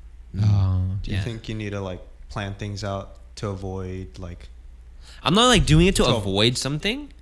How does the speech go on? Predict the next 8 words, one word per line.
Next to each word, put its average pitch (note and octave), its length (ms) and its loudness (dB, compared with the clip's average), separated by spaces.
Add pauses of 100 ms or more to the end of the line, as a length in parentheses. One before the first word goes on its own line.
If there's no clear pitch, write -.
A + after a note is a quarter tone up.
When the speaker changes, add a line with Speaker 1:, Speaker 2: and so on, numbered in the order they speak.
(140)
Speaker 3:
Okay. G#2 180 -10 (180)
Speaker 4:
But D#3 140 4
it's D3+ 140 2
more F3+ 180 4
like D#3+ 280 4 (1160)
I C3 180 4
would D3 520 2
want G#2+ 300 2